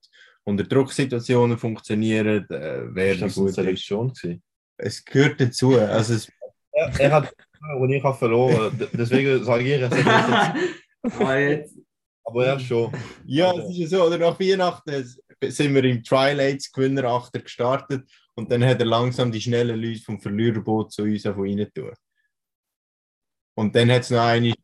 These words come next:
Speaker 1: Trials gegeben im, auf der Bahn, Seat Race noch eine gegeben, in Caversham, äh, und nachher ist es einigermaßen klar gewesen. Aber man muss ja sagen, der Trainer hat nie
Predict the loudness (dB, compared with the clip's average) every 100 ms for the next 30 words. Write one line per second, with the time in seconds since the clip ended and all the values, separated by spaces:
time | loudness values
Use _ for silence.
0 | _ _ -4 2 2 0 -2 0 0 -2
1 | -6 -6 -6 -6 -10 -12 -12 -6 2 2
2 | 4 0 -4 -6 -2 -2 -2 -4 -4 -4
3 | -4 -8 -4 -2 -2 -6 _ _ _ -12
4 | -4 2 2 2 2 2 0 -4 -10 -10
5 | -6 -6 -6 -4 -4 -2 -2 -2 -2 -2
6 | -2 -4 -4 -4 -4 -8 -10 0 0 0
7 | 0 0 2 0 -2 -10 -6 0 2 2
8 | 0 -2 -4 -6 -4 -2 -4 -4 -4 -2
9 | -4